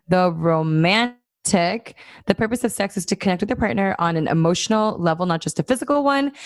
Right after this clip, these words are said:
Enjoys more intimate sex that involves caressing, eye contact, and exchanging "I love yous."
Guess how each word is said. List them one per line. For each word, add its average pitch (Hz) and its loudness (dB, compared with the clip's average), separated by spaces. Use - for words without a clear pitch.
Enjoys 185 -2
more 175 4
intimate 202 2
sex 160 -2
that - 0
involves 151 0
caressing, 160 0
eye 156 -2
contact, 156 -2
and 160 -2
exchanging 156 -2
"I 156 2
love 156 0
yous." 190 2